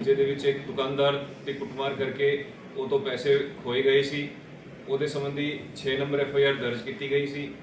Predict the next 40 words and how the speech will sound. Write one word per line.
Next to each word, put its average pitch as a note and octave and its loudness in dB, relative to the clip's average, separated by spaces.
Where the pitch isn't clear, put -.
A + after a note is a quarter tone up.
ਉਹਦੀ C#3+ 0
ਤਫਤੀਸ਼ C#3+ -4
ਦੇ D3+ -2
ਸੰਬੰਧ C#3+ -2
'ਚ D3+ -2
ਐਸ C#3+ -4
ਐਚ C#3+ -4
ਓ C#3+ -2
ਸਮਾਲਸਰ C3+ -2
ਦੀ C#3+ -4
ਟੀਮ C#3+ -2
ਨੂੰ C#3+ 0
ਇਨਫਰਮੇਸ਼ਨ C3+ -2
ਮਿਲੀ C#3 0
ਕਿ D3 -4
ਉਹੀ C3 0
ਸੇਮ C#3+ -2
ਅਕਿਊਜ਼ਡ C#3+ -2
ਪਿੰਡ C#3+ 2
ਦੇ C#3+ 4
ਨੇੜੇ C3+ 4
ਹੀ D3 2
ਕੋਈ D3 0
ਦੁਬਾਰਾ C#3 2
ਵਾਰਦਾਤ C#3 2
ਕਰਨ C3+ 0
ਦੀ C#3+ -2
ਅੰਜਾਮ C3 -2
ਫਿਰਾਕ B2 0
'ਚ C3 -2
ਹੈਗੇ A#2 0
ਨੇ C#3 0
ਤੇ C#3 0
ਉੱਥੇ C3+ -2
ਇਕੱਠੇ - 0
ਹੋਏ A#2 0
ਨੇ। C3+ 0
ਤੁਰੰਤ C#3+ 0
ਐਕਸ਼ਨ C#3+ 2
ਕਰਦਿਆਂ C#3+ 2